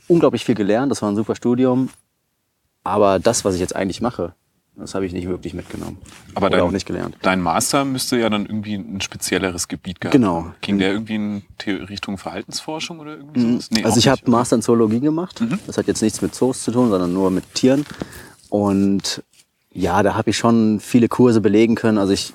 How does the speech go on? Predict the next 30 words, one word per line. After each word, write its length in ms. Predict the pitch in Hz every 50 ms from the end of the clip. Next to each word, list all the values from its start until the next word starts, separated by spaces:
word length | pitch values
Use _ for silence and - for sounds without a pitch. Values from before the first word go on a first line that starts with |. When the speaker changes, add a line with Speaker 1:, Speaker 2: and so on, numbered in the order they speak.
| - -
Speaker 1:
konnte 220 | - - 110 101
den 160 | 101 101 98 92
schon 300 | - - 101 98 98 92
recht 220 | 87 85 - -
flexibel 520 | - - - - - - 107 98 95 90
belegen 460 | 78 78 76 69 78 80 82 98 101 107 - - - _ _
und 200 | - 87 85 85
meine 200 | 82 82 85 87
Kurse 320 | - - 98 90 90 87
wählen. 380 | 80 90 90 95 95 98 98 95 _ - - - - - - - _ _ _ _ _ _ _
Und 200 | _ - 92 92
dementsprechend 460 | 92 95 90 92 - - 95 - - 90
habe 100 | 82 87
ich 80 | -
die 100 | - 98
Kurse 280 | 90 - 107 101 90 87
genommen, 260 | 90 82 82 82 82
wo 80 | 82 82
ich 60 | -
dann 140 | - 87 85
auch 140 | 80 - -
wirklich 320 | 92 82 - 90 - -
rausgehen 320 | 82 82 82 - - 85 80
konnte 360 | 80 82 80 78 - 87 82
und 380 | - 76 80 78 71 - _ _ _ _ _ _ _
viel 360 | - - - - - 127 113
über 160 | 107 92 90
Vögel 320 | 85 - - 117 104 92 80
lernen 240 | 71 73 71 73 73
Speaker 2:
Was 100 | 73